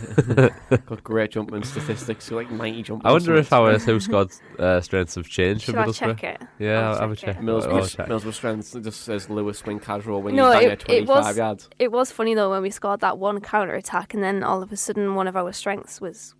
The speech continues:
Speaker 3: counter attacks.
Speaker 2: Uh.
Speaker 1: I think Middlesbrough should really f-, look at a system where we, we keep the, keep the ball as much as we can. Um, I think with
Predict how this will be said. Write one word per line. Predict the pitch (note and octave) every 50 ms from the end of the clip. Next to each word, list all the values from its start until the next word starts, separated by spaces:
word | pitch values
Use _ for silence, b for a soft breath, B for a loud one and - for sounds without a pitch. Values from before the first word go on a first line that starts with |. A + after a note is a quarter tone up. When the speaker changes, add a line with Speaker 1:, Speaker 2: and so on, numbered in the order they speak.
| _ _ _
Speaker 3:
counter | - - A3+ A3+ - D3+
attacks. | - - - - - _ - D#4 - -
Speaker 2:
Uh. | - E2+ E2+ E2+ D#2 D#2 D#2 D2+ - - B B B B B B
Speaker 1:
I | C3 D3
think | F3 E3+ D#3+
Middlesbrough | D#3+ D#3 C#3+ - C3
should | A2+ - G#2+
really | A2 A2 A2+ A2 G#2+
f-, | G#2 - - - _ _
look | - G#2 G#2+ G#2 - -
at | - - G2 F#2 F#2 - _ _
a | - F#2+ F#2+
system | - - G#2+ - - - G#2 G2 G2
where | G2 F#2+ F2+
we, | F2+ F#2+ F#2 - -
we | - G#2
keep | G2 - - - F#2+ _
the, | - - _ _ _ _ _ _
keep | - G#2+ -
the | -
ball | F#2 - G2 F#2+ F#2+
as | F2+ -
much | F#2+ F2+ -
as | - -
we | - G2+
can. | - - A2 G#2 F#2+ F#2+ _ b b b b b b b _ -
Um, | F#2 F#2 F#2+ F#2+ F#2+ F#2+ F#2+ F#2+ F#2 F#2 F#2 F#2 F#2 - _ _ _ _ _ -
I | G2+
think | - - A2+ A2 G#2+ F2+
with | A2 A2 G#2+ G2+ F#2+ - _